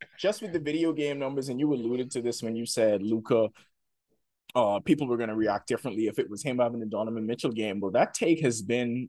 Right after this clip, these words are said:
out there, and it's been a lot of players that have been saying it. Players were actually the one that was driving that theory home. Like, when you see Luka do this stuff, it's actually not as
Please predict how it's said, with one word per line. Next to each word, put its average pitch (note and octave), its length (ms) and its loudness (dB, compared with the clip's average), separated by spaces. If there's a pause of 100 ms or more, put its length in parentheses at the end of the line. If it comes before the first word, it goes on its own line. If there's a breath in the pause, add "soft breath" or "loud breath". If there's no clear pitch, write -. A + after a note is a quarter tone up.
(160)
out A2+ 220 2
there, G2+ 320 -2 (160)
and B2 140 4
it's A#2 160 0
been C3+ 240 4
a C3+ 120 0
lot G#2+ 320 4
of - 120 -4
players D#3+ 420 2
that A#2+ 140 4
have A2+ 100 -2
been A#2+ 100 -6
saying B2+ 320 -2
it. F#2+ 140 -8
Players B3 340 0
were C#3+ 80 6
actually C#3 380 0
the A#2+ 120 -2
one A2+ 260 -4
that G2+ 120 -2
was G#2 140 -6
driving G#2 520 2
that G#2 240 0
theory A2+ 280 -2
home. C#3 300 -2
Like, F#2+ 200 -2 (440 soft breath)
when A#2+ 180 0
you D#3+ 100 0
see D#3+ 220 -2
Luka C3+ 320 2
do A#2 180 -2
this A#2+ 140 -2
stuff, G#2 260 0
it's - 200 -6
actually A2 420 0
not F#2+ 360 -2 (280)
as G#2 200 0